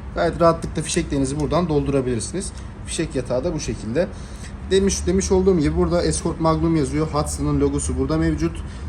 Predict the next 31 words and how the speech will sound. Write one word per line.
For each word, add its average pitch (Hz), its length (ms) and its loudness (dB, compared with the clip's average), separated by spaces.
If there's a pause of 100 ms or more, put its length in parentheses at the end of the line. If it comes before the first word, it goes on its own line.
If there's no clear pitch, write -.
(220)
Burası 165 360 2
dediğim 156 280 2
gibi 147 160 0
şu 151 140 -6
yuvarlak 147 460 2
nokta 147 400 -2
askı 135 320 -2
kayışınızın 135 500 0
takacağınız 139 600 0
yer. 165 160 -2 (500)
Ha, - 160 -4
bunda 175 180 4
askı 180 220 0
kayışı 180 280 2
çift 180 200 -4
taraflı 170 400 0
değil. 180 180 -2 (340)
Yani 147 240 0 (120)
taktığınız 170 480 -2
zaman 139 280 0 (320)
hani 135 160 -4
şu - 120 -8
şekilde 147 540 -2 (320)
yanınızda 156 500 0 (300)
kalacak, 131 460 -2
yani 110 180 -2
önünüzde, 123 460 -2
hani 123 180 -6
askerlerin 131 540 -4
taşıdığı 131 320 -6
tipte 170 460 -6